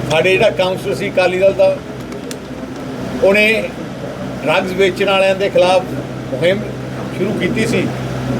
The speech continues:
ਉਹਨਾਂ ਨੇ ਧਮਕੀਆਂ ਵੀ ਦਿੱਤੀਆਂ ਕਿ ਸਾਨੂੰ ਤੁਸੀਂ ਤਾਂ, ਅਹ, ਰੋਕ ਰਹੇ ਹੋ, ਪਰ ਆ ਡਟੇ ਰਹੇ।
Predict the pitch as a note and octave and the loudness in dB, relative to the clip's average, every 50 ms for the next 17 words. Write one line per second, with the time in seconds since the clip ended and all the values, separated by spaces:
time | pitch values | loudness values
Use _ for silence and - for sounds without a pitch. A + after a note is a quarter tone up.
0 | B2+ B2+ B2+ - - - - - - - - - - B2+ - G3 A3+ A#3 A#3+ A#3+ | -4 -4 -6 -6 -6 -6 -6 -6 -6 -6 -6 -6 -4 0 2 4 6 6 6 6
1 | A#3+ A#3 A3+ - G#3+ F#3+ E3+ C#3 - - F3 G3+ G#3+ A3 A3+ A3 G#3 - - A3+ | 4 2 2 2 0 0 0 -2 -2 -2 0 0 2 2 0 -2 -2 -2 -2 0
2 | A3+ A3 A3 G#3 - - - - - - - - - - - - - - - - | 0 0 0 -2 -4 -8 -10 -12 -12 -10 -10 -12 -10 -10 -10 -10 -8 -8 -8 -10
3 | - - G#3+ G3+ - F3 F#3 F#3+ G3+ G#3 G#3 G3+ F#3+ F3 F#3+ G#3 G#3 G#3 G#3 G#3 | -8 -6 -4 -2 0 0 2 2 2 2 0 0 0 0 0 0 2 4 4 4
4 | G#3 G3 G3 F#3+ F#3 F#3 F#3 F3+ F3 F3+ E3 D#3+ E3 F#3+ G#3 - - F#3 G#3 G#3+ | 4 4 6 6 6 6 6 6 4 2 0 0 2 2 2 2 0 0 0 0
5 | G#3 G3 F3 - - - - - - - - - - - - - - - - - | 0 0 0 -2 -6 -10 -10 -12 -12 -10 -10 -10 -8 -8 -8 -8 -8 -6 0 2
6 | G#3+ G#3+ A3 A3+ A3 - A#3+ B3+ A#3+ B3+ A3+ F#3+ D#3 | 4 4 6 4 4 4 4 4 6 4 4 4 2